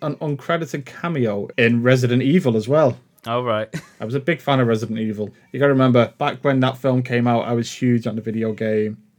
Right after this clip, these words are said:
Speaker 1: And
Speaker 2: Mm.
Speaker 1: I actually still think the first one is probably the best of a not great series of films.
Speaker 2: <laughs>
Speaker 1: Speaking about Resident Evil, though, I do have an interesting tidbit that I did want to, uh, provide you with today, is that recently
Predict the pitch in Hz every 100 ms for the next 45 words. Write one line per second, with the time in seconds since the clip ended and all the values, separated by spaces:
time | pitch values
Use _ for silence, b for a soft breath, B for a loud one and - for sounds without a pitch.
0 | - 113 110 117 - - 175 196 - 214
1 | - 185 180 - 147 127 139 135 123 123
2 | 123 131 120 110 120 123 - 113 - b
3 | - 107 110 120 127 127 117 - 123 117
4 | 117 113 - 123 151 - - - - 269
5 | - 302 - 277 220 165 127 123 117 110
6 | 110 104 107 104 127 185 180 - - 139
7 | 131 - - 262 262 220 180 156 120 -
8 | 117 95 107 - 110 110 110 110 123 113
9 | 107 101 123 113 101 - 110 101 95 98
10 | 98 - b b b b b 113 110 -
11 | 113 110 _ 117 170 233 - 123 117 120
12 | 127